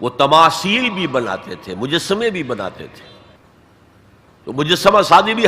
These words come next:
حرام نہیں تھی اس وقت۔ اصل میں یہ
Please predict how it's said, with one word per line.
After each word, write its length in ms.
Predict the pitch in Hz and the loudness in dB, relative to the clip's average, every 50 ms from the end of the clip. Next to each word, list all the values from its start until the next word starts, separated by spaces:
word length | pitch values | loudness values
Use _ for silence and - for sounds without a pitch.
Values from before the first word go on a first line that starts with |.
| 143 | 4
حرام 260 | 175 185 190 202 196 196 | 6 8 8 6 6 6
نہیں 160 | 202 214 214 - | 0 0 0 -2
تھی 100 | 190 208 | -6 -4
اس 200 | 208 208 196 - | -4 -4 -4 -2
وقت۔ 200 | 147 131 - - - - - - - - - - - - - - - - - - _ _ _ _ _ _ _ _ _ _ _ _ _ _ _ _ _ _ _ - | -4 -4 -6 -6 -12 -18 -20 -20 -20 -20 -20 -20 -20 -20 -20 -20 -20 -20 -20 -20 _ _ _ _ _ _ _ _ _ _ _ _ _ _ _ _ _ _ _ 0
اصل 260 | - - - 247 277 | 0 4 4 2 2
میں 160 | 269 277 269 | 2 -2 -2
یہ 160 | 254 240 214 | 2 2 2